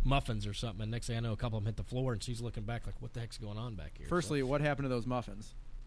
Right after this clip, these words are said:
Speaker 1: Well, I ate the one. I told her, "Go ahead and bring 'em over to me."
Speaker 2: Fantastic.
Speaker 1: I mean, you know that. Come on, let's,
Speaker 2: Fantastic.
Speaker 1: let's go with it. But I, that, my point there, too, was the allergy. I, like,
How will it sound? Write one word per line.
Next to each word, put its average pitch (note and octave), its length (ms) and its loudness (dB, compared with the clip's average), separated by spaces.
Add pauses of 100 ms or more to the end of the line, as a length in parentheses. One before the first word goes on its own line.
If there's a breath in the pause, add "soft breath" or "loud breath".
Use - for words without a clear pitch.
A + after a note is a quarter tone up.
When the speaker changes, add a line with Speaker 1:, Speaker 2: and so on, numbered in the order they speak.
(440 loud breath)
Speaker 1:
Well, D#3 120 6
I A#2+ 100 2
ate C#3 300 2
the B2 80 2
one. A2+ 180 -2
I C#3 60 4
told D3 180 6
her, A#2+ 60 4
"Go A2+ 60 4
ahead A#2+ 80 6
and G#2 40 0
bring G#2+ 140 2
'em G#2+ 60 2
over G2 140 0
to F2+ 80 -2
me." G2 300 -2
Speaker 2:
Fantastic. C3 300 0
Speaker 1:
I - 20 8
mean, E3+ 80 12
you F#3+ 80 12
know A2+ 140 6
that. E2+ 320 -2
Come B2+ 100 0
on, F#2+ 80 0
let's, B2 180 0
Speaker 2:
Fantastic. - 320 -6
Speaker 1:
let's E3 140 4
go D#3 80 6
with C3+ 80 6
it. A#2+ 80 2
But G3+ 220 10
I, F3 260 12 (140)
that, E3 260 4
my E3 140 4
point G#3+ 420 4
there, G3+ 220 4
too, E3+ 200 10
was D3+ 140 8
the C3+ 160 4
allergy. D#3 300 6
I, C3 80 0
like, C3 260 0